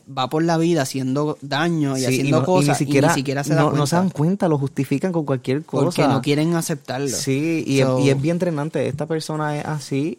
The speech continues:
Speaker 2: y es muy, muy drenante el hecho de que tú digas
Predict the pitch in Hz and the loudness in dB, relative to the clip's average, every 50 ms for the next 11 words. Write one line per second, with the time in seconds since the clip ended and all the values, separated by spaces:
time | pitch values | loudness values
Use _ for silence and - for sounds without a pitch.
0 | _ - 131 127 117 113 117 120 127 123 123 127 135 151 160 151 131 127 135 143 | _ -8 -4 -2 -2 -2 -2 -2 -2 -2 -2 -2 -2 -2 -2 -2 -2 -2 0 0
1 | 147 139 139 131 127 131 135 151 165 156 - 139 123 127 139 - - - _ _ | 0 0 -2 -2 -2 -2 -2 -2 -4 -4 -2 -2 -2 -2 -4 -6 -12 -20 _ _
2 | _ _ _ - 117 120 117 113 117 - - 131 127 139 139 135 - 147 139 135 | _ _ _ -6 -2 0 0 0 0 0 0 0 0 0 0 -2 -2 -2 0 0
3 | 131 127 120 120 117 113 110 - _ - 117 117 117 120 120 135 139 - | 2 2 2 0 0 -2 -4 -4 _ -2 0 0 0 2 0 0 0 -2